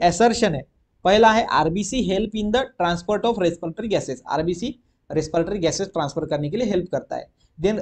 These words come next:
रीजन क्या है देखो, the cytoplasm of R B C contain the respiratory pigment, because cytoplasm जो होता है आरबीसी का वहाँ पे रेस्पिरेटरी पिगमेंट होता है हीमोग्लोबिन, और इसके कारण जो आरबीसी है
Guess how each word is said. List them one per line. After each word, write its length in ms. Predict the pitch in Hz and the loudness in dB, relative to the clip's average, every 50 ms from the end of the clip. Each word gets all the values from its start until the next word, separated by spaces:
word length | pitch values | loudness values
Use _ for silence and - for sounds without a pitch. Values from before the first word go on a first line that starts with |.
| - | -2
रीजन 420 | 165 151 170 180 180 233 240 240 233 | -2 0 0 2 4 4 4 4 4
क्या 120 | 233 196 | 4 4
है 120 | 160 147 139 | 4 4 2
देखो, 280 | 139 131 - 127 120 - _ _ _ _ - - | -4 -6 -8 -8 -12 -12 _ _ _ _ -2 -2
the 100 | 175 170 | 0 2
cytoplasm 680 | - 180 160 170 175 233 233 233 226 233 254 254 262 | 4 4 4 4 4 2 2 2 2 2 0 0 0
of 100 | 262 - 180 | 0 4 4
R 100 | 175 - 185 | 4 4 4
B 80 | 202 196 | 0 -2
C 160 | - - 247 254 202 | -4 -4 -4 -2 -2
contain 400 | 190 185 180 202 214 226 220 - 170 | -2 0 0 0 0 0 0 -4 -4
the 160 | 160 185 196 175 | 0 2 2 4
respiratory 560 | 170 175 170 - - 202 196 190 - 226 220 - | 4 2 0 0 -4 -4 -4 -2 -4 -4 -4 -4
pigment, 340 | 175 160 156 156 147 131 127 - | -4 -6 -4 -4 -6 -6 -6 -6
because 260 | 151 156 202 196 - - | -4 -4 -2 -2 -2 0
cytoplasm 600 | 143 147 147 196 185 190 185 185 208 214 208 196 | -2 0 0 -2 -2 -2 -2 -2 -2 -4 -2 0
जो 100 | 208 196 | 2 2
होता 160 | 175 175 165 | 2 4 2
है 60 | 147 | 2
आरबीसी 300 | 151 156 160 156 - 165 | 2 2 -2 -4 -4 -4
का 120 | - 151 143 | -2 0 2
वहाँ 140 | 143 147 | 2 0
पे 160 | 147 202 190 160 | 0 0 -2 0
रेस्पिरेटरी 540 | 165 160 160 - - 196 196 190 196 214 214 | 0 0 -2 0 0 0 0 0 -2 -6 -8
पिगमेंट 340 | - 180 160 170 185 180 170 | -8 -8 -6 -6 -4 -2 -2
होता 180 | 156 160 170 | 0 0 0
है 120 | 180 185 156 | 0 0 0
हीमोग्लोबिन, 580 | 165 170 175 175 170 160 151 139 135 127 120 _ _ _ _ _ _ _ _ - | -2 0 0 0 0 0 -2 -4 -6 -8 -16 _ _ _ _ _ _ _ _ -2
और 100 | - 156 | 0 0
इसके 280 | 160 160 - - 247 240 | 0 0 -2 -2 -2 2
कारण 380 | 226 185 170 180 208 233 240 - _ _ _ - | 4 6 6 4 2 -2 -4 -8 _ _ _ -2
जो 120 | 147 165 | 2 4
आरबीसी 500 | 151 151 170 175 202 233 - - 214 185 | 6 6 4 4 2 0 0 0 2 2
है 200 | 165 165 180 - | 4 2 2 0